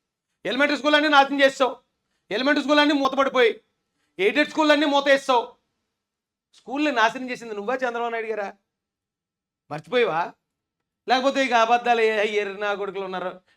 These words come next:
నేను ఏది చెప్పినా అది నమ్మేస్తారు అనుకుంటున్నావా? చంద్రబాబు నాయుడు గారి హయాంలో గురుకుల పాఠశాలనే వ్యవస్థ వచ్చింది. నీకు తెలుసో తెలీదో, ఇప్పుడు చూడు, నువ్వు ఈ రోజున ఫండ్స్ ఇవ్వకుండా గురుకుల పాఠశాలన్నీ బదనాం చేసి మొత్తం కొలాప్స్ అయిపోయి స్టేజ్ తీసుకొచ్చావు కదా.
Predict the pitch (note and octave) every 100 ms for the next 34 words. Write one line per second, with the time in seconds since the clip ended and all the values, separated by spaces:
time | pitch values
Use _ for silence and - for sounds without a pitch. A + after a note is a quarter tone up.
0 | - A3+ B3 B3+ B3 B3+ B3 A3+ A3 A3+
1 | A3+ A3+ G#3 G#3 G3+ G3 F#3 F3 _ _
2 | _ _ _ _ _ _ _ - F#3+ B3+
3 | C4 B3+ A#3+ A3+ G3+ G3+ A3+ A3+ G3 F#3+
4 | F3 G#3 B3 B3 G#3+ G#3+ G#3 G#3 G#3+ F#3
5 | F3+ - - - - _ _ _ _ _
6 | _ _ A3 - G#3 A3 D4 B3 - G#3+
7 | F3+ - _ _ _ A#3 C#4 C4 D4+ D4+
8 | C#4+ C4+ C4 C4+ C4 A#3 - _ - A#3+
9 | B3 C#4+ A#3 A#3 G3+ - _ _ _ F#3+
10 | C4 C#4+ C4+ B3+ C#4 C4+ C4 A#3 A3+ B3+
11 | B3+ B3 F#3+ A3+ A3 B3 G#3+ G#3 - A3
12 | C4+ C4+ B3+ B3+ A#3+ B3+ B3 G#3+ C4+ B3+
13 | A3+ C3+